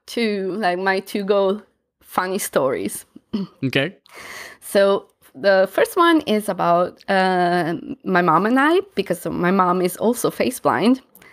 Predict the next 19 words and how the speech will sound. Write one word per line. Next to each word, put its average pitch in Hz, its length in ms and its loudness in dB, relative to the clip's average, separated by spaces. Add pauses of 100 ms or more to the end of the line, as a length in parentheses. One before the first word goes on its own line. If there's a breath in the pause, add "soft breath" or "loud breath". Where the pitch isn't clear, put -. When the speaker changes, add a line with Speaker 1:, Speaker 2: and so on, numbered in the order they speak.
Speaker 1:
as 170 180 0
she 190 140 -4
found 175 240 -2
out 165 220 4
after - 360 -2
I 160 120 0
found 165 260 -4
out. - 300 -2 (720 loud breath)
So, 185 540 0
um, 180 800 0
I 208 120 2
go 220 160 0
back 214 240 0
to 202 160 -6
Italy 180 680 -4
about 175 540 2 (360)
once 190 420 0
every 170 180 2
year. 190 380 2